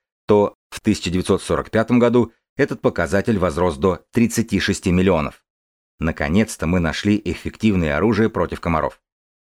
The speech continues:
Д Д Т истреблял комаров, а тем временем в рамках малярийного проекта в войсках велась просветительная работа. В Тихом океане и в других поражённых малярией местах боевых действий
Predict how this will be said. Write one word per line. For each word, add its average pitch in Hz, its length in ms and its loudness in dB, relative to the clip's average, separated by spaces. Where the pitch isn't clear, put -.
Д 101 200 2
Д 85 140 0
Т 120 300 2
истреблял 95 580 0
комаров, 92 460 0
а 85 120 -2
тем 78 200 0
временем 110 480 4
в 80 140 -6
рамках 110 400 0
малярийного 98 500 2
проекта 120 500 0
в 78 100 -12
войсках 120 520 0
велась 123 340 2
просветительная 90 840 0
работа. 82 440 -4
В - 120 -16
Тихом 139 320 0
океане 71 520 -2
и 78 120 -4
в 78 40 -4
других 113 440 0
поражённых 80 520 -2
малярией 87 440 2
местах 80 400 -2
боевых 71 340 -4
действий 117 460 0